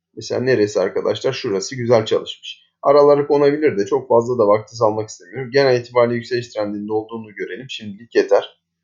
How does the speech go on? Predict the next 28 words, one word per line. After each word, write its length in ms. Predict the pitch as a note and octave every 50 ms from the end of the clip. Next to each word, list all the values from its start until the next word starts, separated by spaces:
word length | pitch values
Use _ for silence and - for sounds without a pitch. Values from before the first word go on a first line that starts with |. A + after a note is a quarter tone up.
| _ _ _ _ _ _ _ _ _ _ _ _ _ _ -
Destek 480 | - D#3+ D3+ - - D#3 D3+ C#3+ - -
direnç 280 | C#3 C#3 C3+ C3+ -
olarak 400 | C#3+ B2+ B2+ A#2+ B2+ B2+ B2+ -
da 280 | C3+ C3+ C#3 - - -
söyleyeceksek 720 | - - - - G#2 G#2 G2 G2 F#2+ F#2+ - - B2+ B2+ -
şunu 260 | - - A#2+ A#2 A#2
söyleyebiliriz. 840 | A2+ - G#2 F#2+ F#2 F2 - - - C3 C3 - - - - _ _ _ _ _ _
Şunu 220 | _ - - B2+ B2
da 40 | A#2+
şuraya 360 | - - C3 A#2+ A2+ G#2+ G#2+
koyduğumuzda. 840 | - D3+ B2+ A#2+ A2+ F#2 F#2+ F#2+ F#2+ F#2 A2+ B2 C#3 C3 - _ _ _ _ _ _ _ _ _ _ _ _ _ _ _ _ _ _ _ _ _ -
Evet, 280 | - A2+ F#2 F#2 - -
bakın. 340 | D3+ B2+ - G2+ - - - _ _ _ _ _ _ _ _ -
Yani 220 | D3 C#3 B2+ D3
burada 400 | D#3 D#3+ C#3+ B2+ D3+ D#3 - - - - _ _ _ _ _
uzun 280 | D#3 D#3 D3+ E3 F3 D#3+
vadeli 320 | D3+ B2+ A#2 A#2+ A#2 B2+
yatırım 300 | D3 D3 C#3+ - G2 F#2+
için 200 | G#2+ A2+ - D#3
yükseliş 400 | D3 D3 C#3+ C#3 - D3 C#3 C3
trendi 360 | - - G#2+ G#2 A#2 C#3+ C3+
devam 240 | B2 A#2 A#2+ A2+ G2
ediyor. 240 | F#2+ F#2+ G2 C3 C#3+
Yukarı 340 | D3 D3+ - - D#3+ D#3 D#3
yönlü 220 | D3 C#3+ D3 C#3+
hareketin 440 | C#3 C#3 C#3 C#3 D3+ D3+ - D3+ C#3
gelmesi 440 | C#3 C3+ C3+ C#3 C#3 C3 - C#3 B2+
durumunda 600 | B2+ B2+ B2+ B2 A#2+ A#2+ B2 C#3 C#3+ - _ _